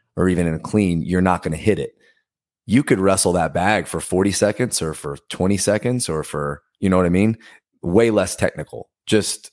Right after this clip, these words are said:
like, getting energy from the crowd, I'm sure, was felt a lot more than, like, in a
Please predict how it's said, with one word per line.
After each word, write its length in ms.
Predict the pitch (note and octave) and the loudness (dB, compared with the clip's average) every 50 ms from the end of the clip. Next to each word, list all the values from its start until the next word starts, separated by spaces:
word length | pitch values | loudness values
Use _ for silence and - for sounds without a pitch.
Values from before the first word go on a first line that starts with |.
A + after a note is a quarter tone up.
| _ - | _ -6
like, 380 | E2+ F2 E2+ D#2+ D2+ - - _ _ _ _ _ _ _ _ _ - - _ - F2+ | -4 -2 -2 -2 -4 -8 -12 _ _ _ _ _ _ _ _ _ -20 -20 _ -10 -2
getting 320 | E2+ A2 A2 G#2 G2+ F#2+ - | 2 2 4 4 2 2 0
energy 360 | - F2+ F#2 F#2 F2 D#2 E2+ D#2+ | 0 0 0 0 0 -2 -4 -4
from 240 | - - F2+ E2 E2 | -2 -2 -2 -2 -2
the 80 | D#2+ | -4
crowd, 320 | - - - E2+ E2 D#2+ D#2 | -4 -2 0 2 2 2 0
I'm 120 | D2+ D#2 | 0 -2
sure, 220 | D2+ - - F2 E2+ | -4 -2 0 0 0
was 180 | D#2 D#2 D2+ - | 0 -2 -2 -4
felt 300 | - - F2 E2 D#2+ - | -2 0 0 0 0 0
a 80 | - D#2+ | 0 2
lot 260 | D#2 D#2+ D#2+ D#2+ - | 2 2 2 2 2
more 280 | - E2+ E2 E2 D#2+ D#2 | 0 0 0 2 0 0
than, 160 | C#2+ D2+ D2 | -2 -4 -4
like, 240 | C#2+ D2 D2+ - D#2+ | -4 -4 -4 -4 -4
in 80 | D2+ | -4
a 160 | D2 C#2+ C#2+ | -4 -4 -6